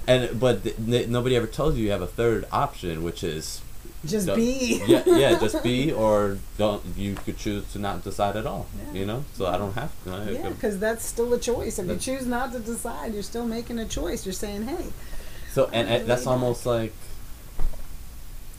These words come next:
Speaker 2: it's like within that space is where it, that, the magic comes again, right?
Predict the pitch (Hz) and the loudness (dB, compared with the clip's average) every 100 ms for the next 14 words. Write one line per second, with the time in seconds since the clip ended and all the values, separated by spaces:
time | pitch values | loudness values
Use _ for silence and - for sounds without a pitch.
0 | - - 104 110 95 98 95 104 98 87 | -8 -6 0 0 2 0 -2 -2 -2 -2
1 | - - - 117 151 117 85 78 78 78 | -4 -6 -2 0 0 -2 -4 -6 -4 -2
2 | 82 - 78 69 85 73 78 95 139 107 | -2 -2 -4 -4 -6 -4 -2 -2 -2 -6
3 | - - 78 67 69 65 62 67 80 | -8 -6 -6 -6 -8 -8 -8 -6 -6